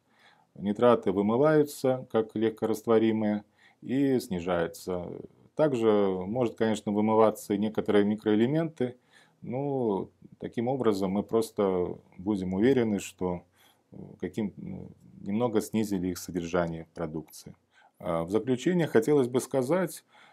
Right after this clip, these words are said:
что мы не можем полностью ограничить себя от потребления нитратов,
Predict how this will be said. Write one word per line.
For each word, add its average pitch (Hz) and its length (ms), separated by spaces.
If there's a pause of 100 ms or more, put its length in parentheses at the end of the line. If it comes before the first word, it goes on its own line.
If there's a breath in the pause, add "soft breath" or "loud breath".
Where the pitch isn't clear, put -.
что - 320
мы 143 200
не 151 120
можем 131 480
полностью 107 960
ограничить 107 640
себя 117 440
от 95 320
потребления 107 580
нитратов, 90 500